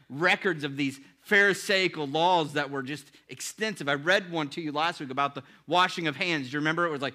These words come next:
"And then you wash it, but if the water drips down this way, but then you haven't done," and it's like, it was so much, it was too much to bear. And so Jesus could be addressing this issue, adding those things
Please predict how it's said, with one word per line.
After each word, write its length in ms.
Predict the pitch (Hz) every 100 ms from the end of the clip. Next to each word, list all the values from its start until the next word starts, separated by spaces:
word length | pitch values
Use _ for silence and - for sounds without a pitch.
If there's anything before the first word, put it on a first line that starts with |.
| - -
"And 100 | 104
then 60 |
you 80 | 117
wash 240 | 175 160
it, 80 | 113
but 120 | 117
if 120 | 110 113
the 80 |
water 240 | 120 123 143
drips 240 | 147 -
down 240 | - 156 160
this 220 | 180 -
way, 140 | 117
but 180 | 107 127
then 100 | 147
you 120 | 143
haven't 320 | 147 156 147
done," 120 | 143 143 - -
and 80 | 170
it's 100 | 165
like, 120 | 165 -
it 100 | -
was 180 | 170 165
so 340 | - 240 233
much, 260 | 226 233 190
it 40 |
was 160 | 170 -
too 200 | - 240
much 300 | 220 208 -
to 80 | 170
bear. 520 | 139 175 202 127 101 _ - 151
And 120 | 156
so 120 | 190
Jesus 340 | 147 226 208
could 300 | - 311 339
be 100 | 247
addressing 600 | 190 151 170 165 - 202 220 - -
this 280 | 170 302 -
issue, 440 | 143 - 95 67 _ _ _ _ _ -
adding 460 | 185 226 220 208 185
those 340 | 190 185 -
things 460 | 202 190 185 160